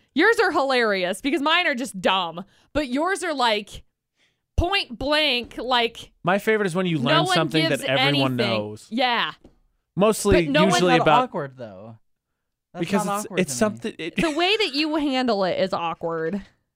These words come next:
Speaker 1: You're like, Producer Butters, you are literally one of my favorite human beings in the entire existence of ever.
Speaker 3: So conf-,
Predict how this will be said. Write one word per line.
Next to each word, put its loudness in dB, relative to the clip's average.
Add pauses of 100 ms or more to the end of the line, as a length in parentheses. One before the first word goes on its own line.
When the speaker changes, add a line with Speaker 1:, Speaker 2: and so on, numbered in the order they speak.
(1800)
Speaker 1:
You're 2
like, 0 (580)
Producer 2
Butters, 0
you -2
are 0
literally -2
one 2
of -4
my -2
favorite -4
human -6
beings -6
in -8
the 2
entire 2
existence -4
of -4
ever. -4 (160)
Speaker 3:
So -20
conf-, -20